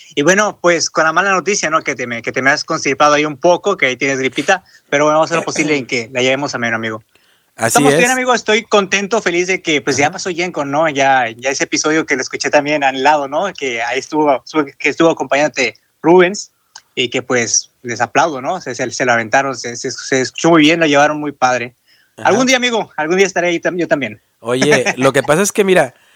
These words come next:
Speaker 2: y aquí, aquí tengo el té, el té por un lado para, para poder seguir platicando, porque esta noche, estamos grabando en noche de domingo, ¿no?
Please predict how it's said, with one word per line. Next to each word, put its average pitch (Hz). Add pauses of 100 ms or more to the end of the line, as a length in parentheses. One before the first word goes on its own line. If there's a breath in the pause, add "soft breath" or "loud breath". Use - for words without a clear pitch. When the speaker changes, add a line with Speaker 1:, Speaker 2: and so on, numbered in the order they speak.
(160 soft breath)
Speaker 2:
y 120
aquí, 139
aquí 127
tengo 151
el 123
té, 117
el 110
té 131
por 135
un 135
lado 127
para, 104 (240)
para 110
poder 117
seguir 131
platicando, 131
porque 131
esta 151
noche, 156 (400 soft breath)
estamos 160
grabando 185
en 180
noche 185
de 170
domingo, 139
¿no? 131